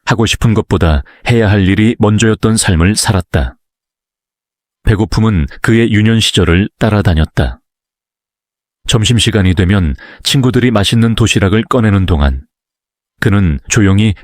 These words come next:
배를 움켜쥐곤 했다. 새로운 장난감을 가지는 것은 상상조차 할 수 없는 일이었고, 낡은 신발과 헤어진 옷은 그의 어린 시절을 대변하는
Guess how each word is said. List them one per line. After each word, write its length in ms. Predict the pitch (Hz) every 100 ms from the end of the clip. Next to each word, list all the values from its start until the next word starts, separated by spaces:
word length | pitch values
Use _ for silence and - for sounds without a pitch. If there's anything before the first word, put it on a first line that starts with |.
| -
배를 320 | 101 101 107
움켜쥐곤 560 | 120 113 127 104 95 80
했다. 460 | 85 - 73 64 _ _ _ _ _ _ _ _ _ _ _ _ _ _
새로운 400 | - 131 123 120
장난감을 560 | 120 104 110 110 104 107
가지는 380 | 101 95 95 95
것은 420 | 90 110 90 69 - -
상상조차 840 | - - 127 120 110 101 131 113 101 -
할 140 | 127
수 160 | - 107
없는 320 | 95 101 117
일이었고, 720 | 104 85 71 - 78 62 - _ _ _ _ _ _
낡은 360 | 107 104 110 107
신발과 600 | - 123 104 92 85 71 - -
헤어진 360 | 120 107 104 92
옷은 480 | 82 - 76 64 - - -
그의 240 | - 113 107
어린 280 | 120 113 113
시절을 480 | - - 104 107 - -
대변하는 640 | - 110 104 87 80 92